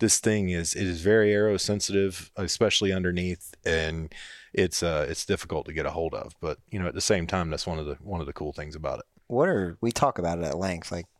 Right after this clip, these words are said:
Speaker 2: the gap between Xfinity and Cup. What are some of the hard parts, not just from the driving standpoint, but from team owning, making that leap? Like, what were some of the growing pains of that?
Speaker 1: You know,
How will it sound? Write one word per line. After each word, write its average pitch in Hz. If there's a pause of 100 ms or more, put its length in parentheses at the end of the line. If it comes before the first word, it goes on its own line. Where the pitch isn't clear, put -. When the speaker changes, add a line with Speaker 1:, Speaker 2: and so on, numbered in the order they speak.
(140)
Speaker 2:
the 92
gap 90
between 90
Xfinity 85
and 73
Cup. 80 (520)
What 123
are 98
some 104
of 95
the 85
hard 87
parts, 87
not 98
just 92
from 85
the 80
driving 87
standpoint, 82
but 85
from -
team 113
owning, 90 (540)
making 101
that 76
leap? 90 (140)
Like, 95
what 113
were 101
some 110
of 98
the 82
growing 85
pains 82
of 82
that? 80 (340)
Speaker 1:
You 131
know, 185